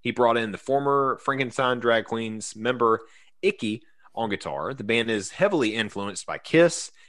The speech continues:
and Alice Cooper. While not straying from, uh, far from Poole's previous horror punk pro-, uh, projects. In, in September of two thousand four, Icky was replaced by Matt Montgomery.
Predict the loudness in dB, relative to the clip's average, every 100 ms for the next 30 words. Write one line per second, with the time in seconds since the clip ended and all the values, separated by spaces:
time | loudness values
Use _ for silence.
0 | -20 -2 0 2 0 -2 0 0 2 0
1 | -2 -14 -20 _ 0 2 2 0 -2 0
2 | 0 0 -2 -2 0 0 2 6 6 6
3 | 0 0 2 2 0 0 2 0 0 0
4 | 0 2 2 2 -2 -2 -2 -6 -6 -4
5 | 0 0 0 -2 -12 -14 -12 -12 -12 -8
6 | -8 -4 -6 -2 0 0 0 0 0 0
7 | -6 4 6 6 4 2 -8 -20 _ -4
8 | 0 0 0 -4 0 0 2 2 2 2
9 | 0 -2 -2 -6 -6 0 0 0 -2